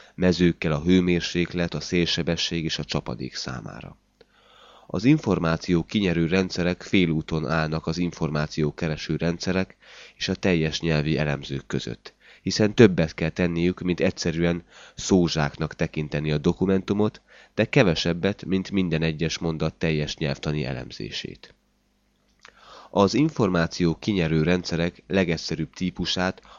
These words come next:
attribútum alapú rendszernek nevezzük, mert feltételezi, hogy a teljes szöveg egy objektumról szól,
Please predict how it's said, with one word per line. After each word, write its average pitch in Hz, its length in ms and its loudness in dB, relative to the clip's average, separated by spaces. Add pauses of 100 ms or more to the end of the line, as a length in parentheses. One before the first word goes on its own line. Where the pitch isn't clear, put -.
attribútum 87 840 4
alapú 87 340 2
rendszernek 85 600 0
nevezzük, 95 600 0 (280)
mert 98 240 0
feltételezi, 92 920 0 (240)
hogy 90 180 -4
a 87 40 -2
teljes 110 420 0
szöveg 110 520 -4
egy 117 300 0
objektumról 80 760 -2
szól, 107 440 0